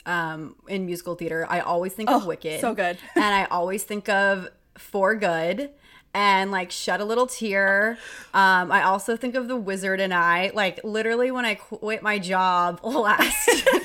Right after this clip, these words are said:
Speaker 1: <laughs> July, I blasted The Wizard and I and was, like, screaming in my car, you know,
Speaker 2: Of course.
Speaker 1: like,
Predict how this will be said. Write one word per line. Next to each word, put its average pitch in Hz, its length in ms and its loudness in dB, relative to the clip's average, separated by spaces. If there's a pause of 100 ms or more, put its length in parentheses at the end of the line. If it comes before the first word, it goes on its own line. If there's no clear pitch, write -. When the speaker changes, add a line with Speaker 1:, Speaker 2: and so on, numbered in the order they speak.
Speaker 1:
<laughs> - 260 -4
July, 202 720 2
I 208 200 4
blasted 196 880 -2
The 202 80 -4
Wizard 196 400 -6
and 190 140 -2
I 175 240 2
and 175 200 -4
was, 196 140 -8
like, 185 260 -4
screaming 220 600 -6
in 214 100 -4
my 190 200 -2
car, 190 720 2 (300)
you 247 120 0
know, 190 300 2
Speaker 2:
Of 247 140 0
course. 233 520 4 (160)
Speaker 1:
like, 269 280 2